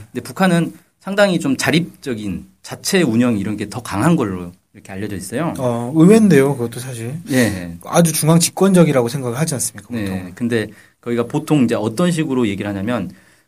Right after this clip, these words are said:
Speaker 1: 도를 기준으로 해서 그 도가 자체로 이 자립해서 살아야 된다. 이런
Speaker 2: 아.
Speaker 1: 그게 강합니다.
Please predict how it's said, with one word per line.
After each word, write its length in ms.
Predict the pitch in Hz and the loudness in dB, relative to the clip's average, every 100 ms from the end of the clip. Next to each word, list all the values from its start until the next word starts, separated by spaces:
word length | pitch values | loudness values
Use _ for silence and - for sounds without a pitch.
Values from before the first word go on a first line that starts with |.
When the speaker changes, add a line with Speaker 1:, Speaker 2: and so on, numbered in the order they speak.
| _ - | _ -2
Speaker 1:
도를 720 | 151 185 196 196 185 196 196 | 4 6 8 6 6 4 2
기준으로 360 | 151 120 131 127 | 0 -2 0 0
해서 180 | 117 131 | -2 -6
그 260 | - 139 | -4 -6
도가 400 | 139 135 123 147 | -2 -2 2 0
자체로 760 | 175 - - - 143 139 175 175 _ | 0 -8 -8 -8 -6 -4 -4 -6 _
이 460 | 104 92 92 92 95 | -16 -14 -12 -12 -8
자립해서 440 | - 156 180 143 117 | 0 2 2 0 -2
살아야 280 | 120 131 | -2 -2
된다. 520 | 110 87 85 92 95 95 _ _ | -2 -4 -6 -8 -10 -14 _ _
이런 240 | 113 135 143 | -6 -2 0
Speaker 2:
아. 440 | 135 113 104 117 113 | 0 0 0 -4 -4
Speaker 1:
그게 360 | 107 98 107 104 - | -4 -4 -4 -6 -10
강합니다. 640 | 92 117 104 87 85 | -4 -4 -4 -8 -14